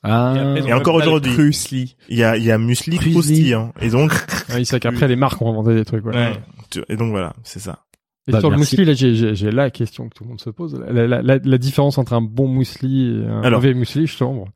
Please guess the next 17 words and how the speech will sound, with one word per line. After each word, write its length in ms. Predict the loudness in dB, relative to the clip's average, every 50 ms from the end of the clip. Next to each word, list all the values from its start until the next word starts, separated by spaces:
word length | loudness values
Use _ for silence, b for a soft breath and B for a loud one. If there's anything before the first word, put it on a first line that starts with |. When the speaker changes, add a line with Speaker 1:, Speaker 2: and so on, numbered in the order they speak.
| -4
Speaker 3:
la 120 | 0 0 0
différence 500 | 2 0 0 0 0 2 2 0 0 0
entre 180 | -2 0 0
un 80 | 0 2
bon 180 | 2 4 4
muesli 380 | 4 4 4 2 2 0 0 0 2
et 100 | 2 2
un 240 | 2 2 2 2 0
mauvais 480 | 0 0 0 2 2 2 2 2 2
muesli, 640 | 0 0 -2 -2 -4 -4 -4 -2 0 2 2 2 0 -2 -8 -8 -4
alors, 300 | -2 -2 -2 -2 -6 -8 -12 -16
moi, 380 | -14 -10 -6 -2 0 2 2 2
je 80 | 0
dirais 360 | -2 -2 0 0 2 2 0
que 140 | 0 0 -2
c'est, 320 | -2 -2 0 2 2 4 4
euh, 440 | 4 2 2 0 -2 -4 -4 -6